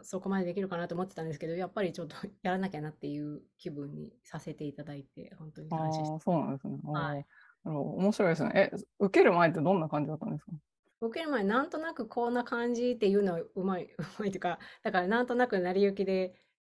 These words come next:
Speaker 1: デザインになっちゃったとか、歌、歌うようになったとか感じなんですけど、具体的にあんま決めてないですね、いつも。でもこう、
Speaker 2: うんうん。
Speaker 1: 例えばこういうことやりたいって思ったら、こう、ビジュアライゼーションとかのことも教えていただいたんですけど、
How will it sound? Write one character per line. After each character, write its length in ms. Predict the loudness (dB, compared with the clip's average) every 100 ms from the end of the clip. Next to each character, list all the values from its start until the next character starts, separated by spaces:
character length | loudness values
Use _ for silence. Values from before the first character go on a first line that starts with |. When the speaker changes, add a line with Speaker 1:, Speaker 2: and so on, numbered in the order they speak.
| -8
Speaker 1:
デ 140 | -4
ザ 140 | 0 0
イ 40 |
ン 40 | 0
に 60 |
な 80 | -2
っ 40 |
ち 100 | -4
ゃ 40 | -8
っ 60 | -6
た 100 | -6 -6
と 80 | -4
か、 120 | -2
歌、 440 | 0 2 2 2 -4
歌 180 | -4 0
う 60 | 2
よ 80 |
う 20 | 0
に 40 |
な 80 | -2
っ 20 |
た 100 | -6
と 80 | -8
か 180 | -10 -8
感 260 | -8 -6 -6
じ 60 |
な 120 | -6
ん 60 | -6
で 60 | -8
す 80 |
け 100 | -8
ど、 240 | -8 -8 -10 _
具 120 | -2 2
体 160 | 2
的 120 | 2
に 80 | 0
あ 40 | 0
ん 20 |
ま 80 | -2
決 120 | 0
め 80 | 2
て 80 |
な 100 | 2
い 40 | 2
で 80 | -2
す 80 |
ね、 120 | -8 -10
い 80 |
つ 120 | -12 -14
も。 200 | -14 -18 _ _ _
で 60 | 0
も 120 | 4
こ 200 | 8 10
う、 40 | 8
Speaker 2:
う 20 |
ん 40 |
う 20 | 4
ん。 20 | _ _ _ -2 4
Speaker 1:
例 120 | 4
え 40 |
ば 340 | 4 0 -2 -4
こ 80 | -6
う 20 |
い 20 |
う 20 | -4
こ 80 |
と 80 | 0
や 100 | 0
り 100 | 0
た 160 | 0 0
い 80 | 0
っ 60 |
て 100 | -2
思 180 | -4 -4
っ 60 | -6
た 120 | -8
ら、 80 | -4
こ 240 | -4 -4
う、 40 | -10 _
ビ 100 | 0
ジ 80 | 4
ュ 60 | 4
ア 20 |
ラ 120 | 4
イ 40 | 2
ゼ 80 |
ー 80 | 0
シ 80 | 0
ョ 60 | 0
ン 40 |
と 60 | 0
か 100 | -4
の 60 |
こ 100 | -4
と 80 | -4
も 120 | -4
教 100 | -2
え 40 | -2
て 80 |
い 40 | -2
た 100 | -2
だ 80 | -4
い 80 |
た 140 | -4 -6
ん 80 | -6
で 80 |
す 80 | -8
け 100 |
ど、 60 | -10